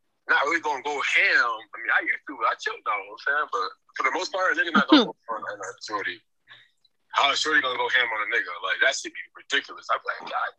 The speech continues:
Speaker 1: damn."
Speaker 2: Cool.
Speaker 1: <laughs> Like, they attack. They, it's a lot of low ball. Man, I seen some shit, man. I done been, I done been a part of some shit, too, but
Speaker 2: Okay.
Speaker 1: overall, yeah, the girl has, uh, no filter compared to the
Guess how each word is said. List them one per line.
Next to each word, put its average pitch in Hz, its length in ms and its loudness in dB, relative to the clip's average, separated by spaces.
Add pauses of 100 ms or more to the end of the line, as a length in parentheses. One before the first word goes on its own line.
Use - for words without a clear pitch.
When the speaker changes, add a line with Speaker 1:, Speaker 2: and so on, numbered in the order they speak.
Speaker 1:
damn." - 320 0 (1400)
Speaker 2:
Cool. 160 180 0
Speaker 1:
<laughs> - 40 -4
Like, - 180 2
they 135 140 6
attack. - 440 4 (120)
They, 123 200 0
it's - 200 -12
a - 60 -14
lot 110 180 0
of 101 100 -10
low 107 220 -4
ball. - 320 -8
Man, 110 120 0
I - 80 0
seen - 140 -12
some - 180 -20
shit, - 320 -2
man. - 240 -20
I 110 60 2
done 147 100 -4
been, - 160 -2
I - 40 2
done - 120 0
been - 100 -8
a - 140 -10
part 123 140 2
of 107 60 -6
some - 140 -16
shit, - 240 -6
too, 101 260 -8
but - 1200 -12
Speaker 2:
Okay. - 200 -6
Speaker 1:
overall, 190 340 4
yeah, - 140 2 (200)
the - 100 -8
girl 135 220 0
has, 117 300 2 (120)
uh, 104 260 0 (480)
no 120 140 -4
filter - 340 -8
compared - 300 -4
to - 80 -10
the - 60 -12